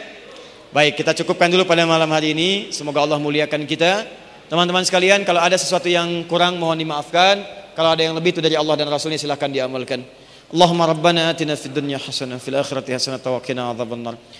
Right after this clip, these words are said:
Allahumma taqabbal minna innaka antas samiul alim, wa tub alaina innaka antat tawwabur rahim. Allahumma rabbana la tada' lana fi maqamina hadza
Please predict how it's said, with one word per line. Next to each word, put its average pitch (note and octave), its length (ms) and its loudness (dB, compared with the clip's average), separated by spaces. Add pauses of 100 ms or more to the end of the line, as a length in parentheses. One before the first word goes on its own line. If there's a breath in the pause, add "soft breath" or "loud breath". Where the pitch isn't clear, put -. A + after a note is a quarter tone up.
(160 loud breath)
Allahumma E3 320 2
taqabbal D#3 400 0
minna D#3 240 0
innaka D3 320 -2
antas C#3 320 -4
samiul C3+ 240 -4
alim, B2+ 320 -4
wa B2 80 -8
tub B2 160 -8
alaina B2 320 -2
innaka B2 240 -8
antat A#2+ 320 -10
tawwabur A2+ 400 -6
rahim. A2+ 240 -10 (400 loud breath)
Allahumma D3+ 400 2
rabbana D#3 240 0
la D3+ 160 0
tada' C#3+ 240 -2
lana D3 160 -2
fi C#3 160 -6
maqamina C#3 400 -4
hadza C3 400 -2